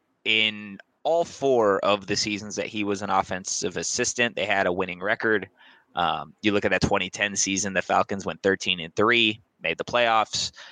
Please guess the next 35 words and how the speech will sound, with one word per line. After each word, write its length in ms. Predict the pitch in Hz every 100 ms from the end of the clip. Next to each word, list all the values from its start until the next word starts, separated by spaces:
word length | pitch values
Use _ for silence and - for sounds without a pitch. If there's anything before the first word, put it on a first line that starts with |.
| - -
Um, 180 | 82 76
and 120 | 95
then 100 | 101
he 80 | 107
became 320 | 98 110 98
the 80 | 90
quarterbacks 500 | - 151 127 110 -
coach 520 | 117 104 - - - - - - _
from 240 | 113 92
twenty 340 | 95 113 110 104
twelve 380 | - 107 104 98
to 80 |
twenty 260 | 92 101 95
fourteen. 760 | - 143 - 135 131 120 113 - _ _ _ _
They 100 | 90
had 140 | 104 95
a 60 |
winning 360 | 90 117 156 143
record 360 | 127 - 120 110
in 140 | 95
twenty 280 | - 92 92
twelve. 360 | - 123 120
They 100 | 107
were, 100 | 98
again, 200 | 98 98 85
thirteen 340 | 101 - 92 90
and 120 | -
three, 180 | 101 95
went 220 | 95 87
one 140 | 92
and 80 | 92
one 120 | 90
in 60 | 90
the 60 | 90
playoffs. 480 | 101 92 90 -